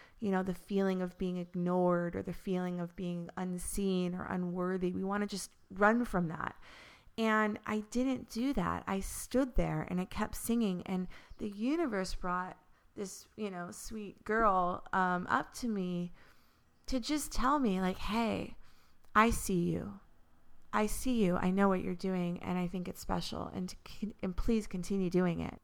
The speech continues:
So yeah, so that was my experience street busking, and you bet, you better bet your ass that when I would see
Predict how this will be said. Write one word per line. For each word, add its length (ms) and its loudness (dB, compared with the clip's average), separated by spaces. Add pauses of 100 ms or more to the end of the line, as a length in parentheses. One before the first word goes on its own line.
(120)
So 180 0
yeah, 300 4
so 220 -4
that 240 4
was 180 -2
my 160 0
experience 840 -4 (300)
street 500 -2
busking, 600 2
and 520 -2
you 300 0
bet, 520 8 (180)
you 100 0
better 260 6
bet 280 4
your 120 2
ass 420 8
that 200 -6
when 140 0
I 180 2
would 180 -4
see 600 -4